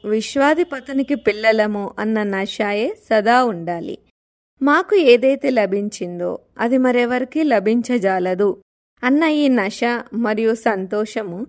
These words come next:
స్థిరంగా ఉన్నట్లయితే ఎటువంటి ఆకర్షణల నుండైనా అతీతంగా ఉంటారు. ఎవరైతే సదా విజయులుగా ఉంటారో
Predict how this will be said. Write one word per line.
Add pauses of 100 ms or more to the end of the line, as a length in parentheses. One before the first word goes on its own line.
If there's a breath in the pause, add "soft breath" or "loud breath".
(340 soft breath)
స్థిరంగా
ఉన్నట్లయితే (380)
ఎటువంటి
ఆకర్షణల
నుండైనా (240)
అతీతంగా
ఉంటారు. (520)
ఎవరైతే
సదా
విజయులుగా
ఉంటారో